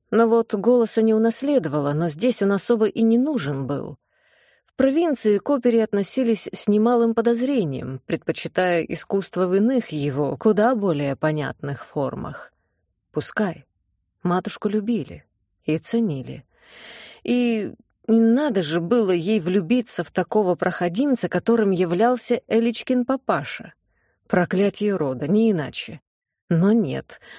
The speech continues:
она себе жизнь любовью не испортит.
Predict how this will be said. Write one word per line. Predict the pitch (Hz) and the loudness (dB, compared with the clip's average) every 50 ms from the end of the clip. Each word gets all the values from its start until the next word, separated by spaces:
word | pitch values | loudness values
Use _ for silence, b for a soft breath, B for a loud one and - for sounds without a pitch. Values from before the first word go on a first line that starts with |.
| B | B
она | B 170 170 170 180 233 | B 0 2 2 2 0
себе | 277 - - 180 156 165 160 | 0 0 -2 0 2 2 0
жизнь | 139 147 156 143 143 160 160 | 2 0 0 0 0 2 2
любовью | 165 185 180 165 180 180 175 180 202 214 | 2 2 2 2 2 2 2 2 2 2
не | 220 240 254 | 2 2 0
испортит. | - - - - 143 131 127 123 - - 131 - - | -2 -6 -8 -8 -8 -8 -8 -10 -12 -12 -14 -14 -14